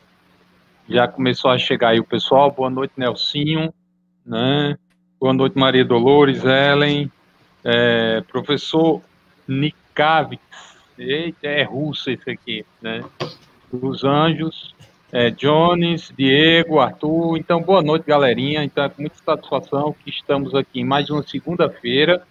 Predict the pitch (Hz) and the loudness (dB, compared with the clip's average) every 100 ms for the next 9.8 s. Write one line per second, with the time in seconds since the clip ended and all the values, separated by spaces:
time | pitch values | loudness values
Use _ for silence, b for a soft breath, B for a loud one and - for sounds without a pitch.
0 | _ _ - - - 113 131 143 139 160 | _ _ -12 -12 -10 -6 -6 0 2 2
1 | 160 156 160 151 143 139 - 127 117 101 | 0 -8 -10 -6 -4 -4 -2 0 0 -2
2 | _ _ _ _ _ 139 143 143 135 - | _ _ _ _ _ 2 4 2 0 -6
3 | _ 135 - 143 - 139 - 135 - - | _ -12 -8 -8 -6 -10 -8 -8 -8 -12
4 | - 160 - - 139 - 160 _ 156 147 | -14 -14 -14 -14 -12 -10 -12 _ 0 0
5 | 127 113 - - - - 135 127 131 127 | -2 -6 -8 -14 -10 -2 0 0 -4 -6
6 | 127 - 131 127 - 151 160 165 _ - | -4 0 0 -2 -4 -4 -4 -6 _ -20
7 | - 147 131 135 - 131 127 120 _ 131 | -6 -4 -4 -6 -4 -4 -4 -8 _ -10
8 | 120 113 _ _ _ _ 123 127 131 - | -10 -12 _ _ _ _ -4 -2 -4 -6
9 | - - 123 123 - 127 117 110 | -8 0 2 2 0 0 2 0